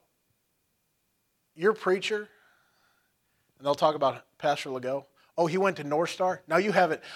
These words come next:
I feel bad for Brother Viscom and a bunch of our, our missionaries.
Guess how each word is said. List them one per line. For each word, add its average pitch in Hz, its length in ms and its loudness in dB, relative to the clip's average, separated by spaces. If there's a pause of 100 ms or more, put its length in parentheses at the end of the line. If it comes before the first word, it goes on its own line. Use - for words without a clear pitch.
I 180 120 6
feel 196 200 4
bad 151 240 12
for 127 120 -10
Brother 127 180 2
Viscom 139 440 -2 (1000)
and 143 160 2
a 135 40 2
bunch 139 280 2
of 147 100 -2
our, 131 300 6
our 127 180 8
missionaries. 131 720 -8